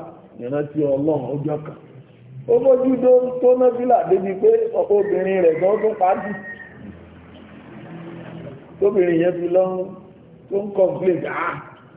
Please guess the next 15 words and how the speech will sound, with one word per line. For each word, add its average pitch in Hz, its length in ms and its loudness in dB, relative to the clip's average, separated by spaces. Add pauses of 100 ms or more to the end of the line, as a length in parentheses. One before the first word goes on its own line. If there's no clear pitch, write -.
(1700)
Kí 220 140 -4
mo 208 180 2
kàn 175 140 2
fẹ́ 202 160 4
fààyàn 185 400 2
jọ́ 190 140 4
mi, 175 100 0
a 170 120 4
máa 156 180 0
sọ̀rọ̀ 147 340 2
rẹ̀ 135 140 0
tọ́rọ̀ 151 240 2
bá 156 160 4
débẹ̀, 160 240 2
inshallah. 143 560 0